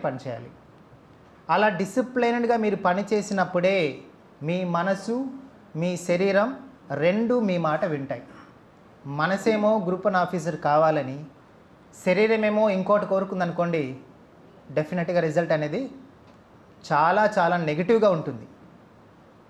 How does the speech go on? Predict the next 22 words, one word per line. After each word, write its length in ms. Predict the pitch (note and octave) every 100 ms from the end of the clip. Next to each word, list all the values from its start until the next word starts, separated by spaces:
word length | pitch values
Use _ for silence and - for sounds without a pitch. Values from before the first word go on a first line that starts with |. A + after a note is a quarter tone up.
| -
ఓకేనా? 240 | D#3 G#3 C4+ - - - A#3
కాబట్టి 320 | A3 A3+ A3+
second 500 | - G#3 G3+ B3 B3
thing 160 | A3+
మీకు 180 | G#3+ G3
ఏముండాలంటే 440 | F#3+ G3 F#3 F#3 A3+ F3+
discipline 480 | E3+ G3+ G3+ F3+ C#3
ఉండాలి. 260 | B2 A#2 - - - - -
ఈ 60 | F#3
డిసిప్లిన్‌లో 540 | G3 G3 B3 B3 A#3+ A#3+ A3
మీరు 100 | F#3
గుర్తుపెట్టుకోవాల్సింది 840 | E3 F3 G3+ G3 G3 F#3+ F#3 F#3 F#3 D3+
preparation 760 | - E3+ E3+ G3 F3+ F3 D#3+ -
plan. 260 | C#3+ C3+ A2 - - - - - - - - - - - - - - - - - - - - -
So 160 | B3 A#3
మీ 140 | A3
ప్రిపరేషన్ 520 | G#3+ G3 A3 A3+ B3
ప్లాన్ 160 | A3+ A3+
ఎలా 220 | G3 G#3
ఉంటుంది 280 | G#3+ G#3+ G3
చెప్పండి? 320 | F#3 F3+ G3+
జనరల్గా 420 | F#3+ F#3 F#3 G3